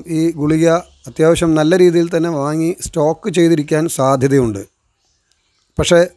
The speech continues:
അത് ഉപയോഗശൂന്യമായി എക്സ്പയർ ആയിക്കൊണ്ടിരിക്കുമ്പോൾ എത്രമാത്രം നഷ്ടം കേരളത്തിനുണ്ടാകുമെന്ന് കാണിക്കുന്നതിന് വേണ്ടി മാത്രമാണ് ഇങ്ങനെയൊരു വീഡിയോ.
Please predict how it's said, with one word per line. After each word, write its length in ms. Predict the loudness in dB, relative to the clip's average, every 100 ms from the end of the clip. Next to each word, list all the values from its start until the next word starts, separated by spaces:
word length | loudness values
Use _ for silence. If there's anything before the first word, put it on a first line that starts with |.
| _ -6
അത് 100 | -2
ഉപയോഗശൂന്യമായി 960 | 0 2 2 2 0 0 0 0 -2 -4 _ _ _ _ _ _ _
എക്സ്പയർ 480 | -10 -4 0 2 2
ആയിക്കൊണ്ടിരിക്കുമ്പോൾ 1000 | 2 2 2 -2 -2 -2 -2 -2 -2 -2 -4 -16 _ _ _ _ _ _ _ _ _ -10
എത്രമാത്രം 540 | -4 0 2 0 0
നഷ്ടം 280 | 0 -2 -4 -4
കേരളത്തിനുണ്ടാകുമെന്ന് 1080 | -2 -2 -2 -2 -2 2 2 2 0 -2 -4 -8 _ -6
കാണിക്കുന്നതിന് 600 | -2 -2 -2 -2 -2 0
വേണ്ടി 180 | -2 -2
മാത്രമാണ് 580 | -2 -4 -4 -2 -2 -2
ഇങ്ങനെയൊരു 360 | -2 -2 -2 -2 -6 _ _ -6
വീഡിയോ. 320 | -2 0 0